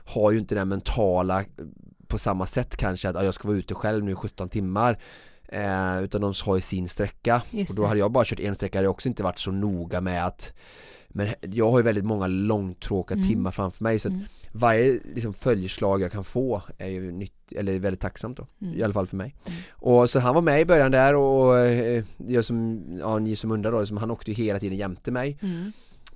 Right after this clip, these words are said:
Speaker 1: Ehm, och sen vid ett tillfälle sa jag så här, "Du får väl, ehm, köra intervaller eller någonting om du ska bli trött."
Speaker 2: Aha,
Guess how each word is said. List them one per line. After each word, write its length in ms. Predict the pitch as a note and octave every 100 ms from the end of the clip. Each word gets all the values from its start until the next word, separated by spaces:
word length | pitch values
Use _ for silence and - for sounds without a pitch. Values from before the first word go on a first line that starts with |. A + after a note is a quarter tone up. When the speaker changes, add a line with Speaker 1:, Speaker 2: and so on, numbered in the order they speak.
| -
Speaker 1:
Ehm, 640 | A2 G#2 G#2 G2+ G#2 G2+
och 160 | - G2+
sen 100 | G#2+
vid 100 | G2
ett 60 |
tillfälle 300 | - G#2 A2
sa 100 | G#2+
jag 60 | G2+
så 60 |
här, 60 | G2
"Du 120 | G2
får 120 | F#2+
väl, 160 | A#2 A2+
ehm, 360 | A2+ A2 G#2+ F#2+ - - - - - - - - -
köra 220 | - G#2+
intervaller 280 | G2+ G2+ F#2
eller 120 | F#2+
någonting 260 | A2+ G2+ G2+
om 60 |
du 60 | F#2+
ska 140 | -
bli 100 | F#2+
trött." 380 | F#2 A2 - -
Speaker 2:
Aha, 120 | E3+